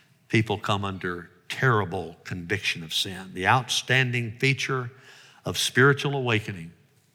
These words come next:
has always been the profound consciousness of the presence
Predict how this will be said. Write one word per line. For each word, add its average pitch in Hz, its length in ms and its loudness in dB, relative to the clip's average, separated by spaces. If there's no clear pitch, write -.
has 92 220 -6
always 117 560 2
been 117 240 -2
the 107 80 -4
profound 117 720 -2
consciousness 110 720 -2
of 87 180 -8
the 85 80 -12
presence 110 800 -4